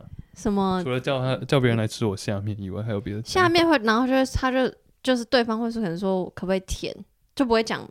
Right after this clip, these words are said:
Speaker 1: 名字，
Speaker 2: 就不会讲出那东西啊，
Speaker 1: 对不对？
Speaker 2: 对啊，对啊，对啊。
Speaker 1: 或是，或是就会在后来聊天的时候，不会在进行的过程中，后来聊天的时候可能会讲说“妹妹”什么之类的。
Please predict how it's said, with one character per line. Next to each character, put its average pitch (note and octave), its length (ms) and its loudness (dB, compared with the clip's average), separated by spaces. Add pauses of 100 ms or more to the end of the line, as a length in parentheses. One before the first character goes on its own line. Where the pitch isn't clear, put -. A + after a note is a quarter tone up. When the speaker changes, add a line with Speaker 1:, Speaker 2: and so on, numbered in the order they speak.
(100)
Speaker 1:
名 F3 200 -2
字， F#3+ 60 2
Speaker 2:
就 D#3+ 60 2
不 D3+ 60 8
会 D#3+ 60 10
讲 C3 140 4
出 B2+ 80 2
那 C#3 80 6
东 A#2+ 180 2
西 A2+ 160 2
啊， G#2+ 60 4
Speaker 1:
对 D#3 120 6
不 - 60 8
对？ - 40 6
Speaker 2:
对 A2+ 80 4
啊， - 20 0
对 A2 100 0
啊， G#2+ 60 0
对 G#2+ 100 0
啊。 - 40 0
Speaker 1:
或 F4+ 180 8
是， E4+ 320 -2 (380)
或 D4+ 200 0
是 C#4 640 -2 (800)
就 B3 120 2
会 A3 680 4 (200)
在 D#4 180 2
后 D4 320 6
来 F3+ 200 -2
聊 E3 200 2
天 G3+ 160 0
的 G3 40 -2
时 G3+ 60 -4
候， F3+ 80 2
不 F3 120 -2
会 G#3 80 4
在 A#3+ 180 4
进 G#3 260 0
行 F3 200 -2
的 D#3+ 40 -6
过 E3+ 160 -4
程 - 240 -12
中， - 140 -14 (300)
后 D4+ 100 -4
来 B3+ 60 4
聊 G#3 100 4
天 A3 80 2
的 A3 60 2
时 A3 80 0
候 G#3 40 2
可 G#3 60 0
能 F3 100 0
会 G3 120 2
讲 F#3+ 180 -4
说 F#3 160 0
“妹 F#3+ 320 2
妹” F#3+ 240 -2
什 - 140 -14
么 - 80 -20
之 - 80 -18
类 - 100 -14
的。 - 60 -20